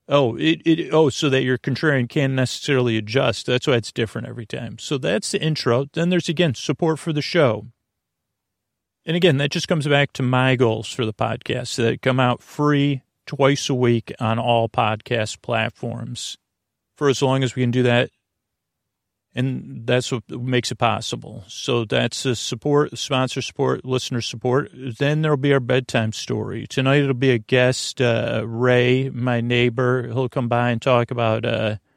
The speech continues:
uh, uh, like, uh, some adventures we had to celebrate Father's Day.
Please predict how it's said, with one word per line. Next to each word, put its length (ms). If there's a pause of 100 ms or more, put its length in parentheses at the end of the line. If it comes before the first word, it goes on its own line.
(580)
uh, 40
uh, 560
like, 300
uh, 320
some 300
adventures 520
we 140
had 580 (440)
to 100
celebrate 460
Father's 520
Day. 540